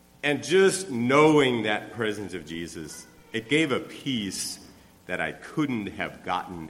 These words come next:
any other way. "I am with you." Well, I have that promise in Matthew chapter twenty-eight. I guess I sort of forgot it.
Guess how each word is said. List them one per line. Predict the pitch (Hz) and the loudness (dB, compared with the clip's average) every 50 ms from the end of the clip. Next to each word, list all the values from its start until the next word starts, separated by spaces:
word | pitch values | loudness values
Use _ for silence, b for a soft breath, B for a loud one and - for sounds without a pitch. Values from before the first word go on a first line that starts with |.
| - | -12
any | - 92 92 85 80 82 | -12 -12 -10 -8 -8 -8
other | 80 82 80 78 76 76 | -8 -8 -10 -10 -12 -12
way. | 76 76 78 78 71 60 52 - - - - - - B B B B B B B B B - _ _ _ _ _ _ _ _ - | -12 -10 -10 -10 -10 -12 -14 -18 -20 -20 -20 -20 -20 B B B B B B B B B -20 _ _ _ _ _ _ _ _ 4
"I | 113 120 131 143 151 | 6 8 8 8 8
am | 156 156 156 151 139 139 143 | 6 4 4 4 2 4 6
with | 151 160 160 147 160 160 - | 6 6 6 4 0 -4 -4
you." | 117 107 95 85 80 76 65 - - - - - | -2 -2 -2 -2 -4 -6 -8 -12 -14 -18 -18 -10
Well, | - 117 | -8 -4
I | 160 | -2
have | 175 156 131 | -2 0 0
that | 110 92 - - | 0 -2 -2 -4
promise | - 110 98 101 98 110 135 147 - - | -4 -2 0 0 0 0 -2 -2 -4 -8
in | 95 82 85 78 - - - - - _ _ _ _ _ _ _ _ _ _ - _ _ - _ _ | -8 -10 -10 -12 -14 -18 -20 -20 -20 _ _ _ _ _ _ _ _ _ _ -20 _ _ -20 _ _
Matthew | 87 92 98 - - 87 | -4 -4 -4 -4 -6 -10
chapter | - - - 101 92 - 92 | -10 -4 -4 -4 -4 -4 -10
twenty-eight. | - - 104 92 90 92 104 113 98 | -12 -8 -8 -6 -6 -6 -6 -6 -6
I | 85 | -6
guess | 85 95 95 - - | -6 -8 -10 -10 -12
I | |
sort | 87 - 113 95 | -12 -12 -12 -12
of | 92 87 | -12 -14
forgot | - 95 92 110 110 110 87 | -14 -14 -14 -12 -14 -12 -14
it. | 65 60 | -16 -18